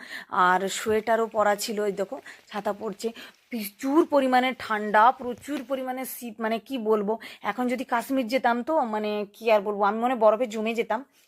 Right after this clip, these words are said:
সেই অবস্থা আর কি। আর প্রচণ্ড দার্জিলিংয়ের ঠান্ডা আমি জানি ভালোভাবে, কেন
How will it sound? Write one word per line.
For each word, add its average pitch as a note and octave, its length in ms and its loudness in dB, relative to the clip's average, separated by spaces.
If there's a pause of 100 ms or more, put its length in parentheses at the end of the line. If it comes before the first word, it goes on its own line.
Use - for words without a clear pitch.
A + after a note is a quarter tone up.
সেই B3 260 0
অবস্থা F#3+ 400 2
আর F3 120 -2
কি। F3 140 -10 (260)
আর G3+ 120 -4
প্রচণ্ড A#3 480 -4
দার্জিলিংয়ের G#3 540 2
ঠান্ডা G#3+ 340 2
আমি B3+ 160 0
জানি A3 340 0
ভালোভাবে, G#3 400 0
কেন G#3+ 220 -6